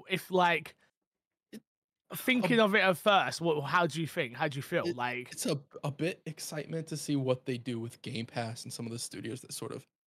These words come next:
Speaker 2: haven't had a chance to do stuff. But it
Speaker 1: Hmm.
Speaker 2: is also a bit of nervousness 'cause it is a big purchase for a studio to make, right? That's
Speaker 1: Yeah.
Speaker 2: a lot of, um, I Ps and manpower now that's under Microsoft that sort of feels like it's shrinking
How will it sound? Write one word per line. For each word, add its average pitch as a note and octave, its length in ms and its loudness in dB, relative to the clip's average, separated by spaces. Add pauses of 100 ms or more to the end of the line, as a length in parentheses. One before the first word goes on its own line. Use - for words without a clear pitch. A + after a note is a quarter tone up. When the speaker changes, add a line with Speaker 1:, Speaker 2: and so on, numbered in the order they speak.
(140)
Speaker 2:
haven't A#2 320 0
had A#2 180 -6
a - 60 -10
chance A#2 340 -8
to - 80 -12
do G#2+ 240 -10
stuff. B2 420 -2 (360)
But C#3+ 100 2
it D3 80 4
Speaker 1:
Hmm. D3+ 140 -4
Speaker 2:
is G3+ 260 2
also G3+ 600 4
a - 40 -6 (140)
bit G3+ 160 2
of E3+ 120 -2
nervousness F#3 520 -4
'cause - 140 -10
it C#3+ 100 0
is D#3+ 260 2
a B2+ 120 -2
big A#2 300 -6
purchase A2 420 -10
for G2 200 -12
a - 140 -12
studio - 440 -12 (140)
to - 240 -12
make, - 460 -14
right? A#2+ 200 -4
That's A#2 260 2
Speaker 1:
Yeah. A#2+ 40 -2
Speaker 2:
a - 20 -6
lot B2+ 640 2
of, B2+ 380 -2 (500)
um, A2 360 -4 (100)
I A#2+ 140 -4
Ps A2 480 -10
and - 160 -12
manpower - 500 -10
now - 180 -12
that's - 220 -10
under G#2+ 220 -8
Microsoft - 760 -10
that - 120 -12
sort G#2+ 200 -6
of A#2+ 80 -10
feels A2+ 300 -8
like - 160 -12
it's - 120 -12
shrinking D3 720 -6